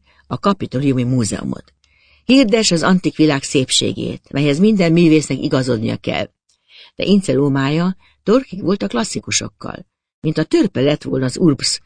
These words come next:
szoborhagyatéka. Az új divat óriások iskoláját teremtette meg a városban. Minden szertelen volt, különösen a hatalmas új palotákat díszítő szobrok és domborművek.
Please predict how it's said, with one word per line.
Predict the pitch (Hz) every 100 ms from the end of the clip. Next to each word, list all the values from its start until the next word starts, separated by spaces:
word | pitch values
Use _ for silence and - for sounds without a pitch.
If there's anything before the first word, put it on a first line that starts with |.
| _
szoborhagyatéka. | - 127 117 113 107 107 - - 123 117 _ _ _ _
Az | 135
új | 247 269
divat | 160 175 160 -
óriások | 156 156 143 127 -
iskoláját | - - - 117 110
teremtette | - 135 120 127 -
meg | 120
a | 113
városban. | 101 101 107 - - - _ _
Minden | 170 175 170
szertelen | 160 - 190 165 - 101 101
volt, | 107 - - - - - _
különösen | 214 202 139 151 - 160
a | 135
hatalmas | - - 135 131 160
új | 160
palotákat | 143 147 - 131 131 117
díszítő | 147 147 127 113
szobrok | - 131 135 143
és | 156
domborművek. | 147 143 110 107 107 104 87